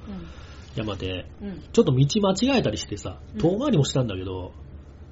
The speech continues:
Speaker 2: まあ、登りでね、一時間ぐらいで登れちゃうような山で、
Speaker 1: うん。
Speaker 2: これがね、実はね、雪が積もると全然違うなっていうのがね、
Speaker 1: うん。
Speaker 2: うん。次にさ、あの、一週間後の一月十八日、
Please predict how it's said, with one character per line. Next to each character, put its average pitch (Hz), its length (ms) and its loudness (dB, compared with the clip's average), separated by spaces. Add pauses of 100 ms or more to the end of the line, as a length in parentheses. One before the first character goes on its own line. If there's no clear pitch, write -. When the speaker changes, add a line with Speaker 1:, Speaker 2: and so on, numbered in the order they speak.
(140)
Speaker 2:
ま 190 80 6
あ、 - 20 6
登 139 280 8
り 165 40 -4
で 196 80 4
ね、 151 80 2
一 131 240 0
時 196 120 -4
間 226 160 2
ぐ 254 60 2
ら 160 100 6
い 110 40 2
で 98 100 -4
登 101 220 -6
れ 95 80 -10 (220)
ち - 100 -4
ゃ 110 60 0
う 110 80 2
よ 117 100 0
う - 20 -6
な 92 80 -8
山 92 220 -8
で、 90 100 -12
Speaker 1:
う - 220 -10
ん。 - 40 -12
Speaker 2:
こ 165 120 2
れ 180 60 8
が 190 80 4
ね、 165 100 4
実 131 240 0
は 107 80 2
ね、 98 180 -6 (220)
雪 135 280 6
が 226 160 8
積 - 140 -4
も 120 120 2
る - 60 -8
と 101 100 -4
全 101 220 -4
然 170 120 2
違 160 220 2
う 160 100 4
な 156 100 2
っ 151 40 -4
て 107 120 -4
い 98 40 -4
う 92 40 -10
の 95 60 -12
が 104 60 -14
ね、 107 80 -10 (480)
Speaker 1:
う 131 40 -2
ん。 - 20 0
Speaker 2:
う 113 60 -2
ん。 95 120 -10 (260)
次 156 260 2
に 107 140 0
さ、 107 100 -4
あ - 20 -4
の、 101 100 -8
一 123 140 0
週 160 280 4
間 165 160 4
後 165 80 2
の 107 120 0
一 107 160 -2
月 135 180 6
十 135 220 6
八 175 260 2
日、 - 300 -4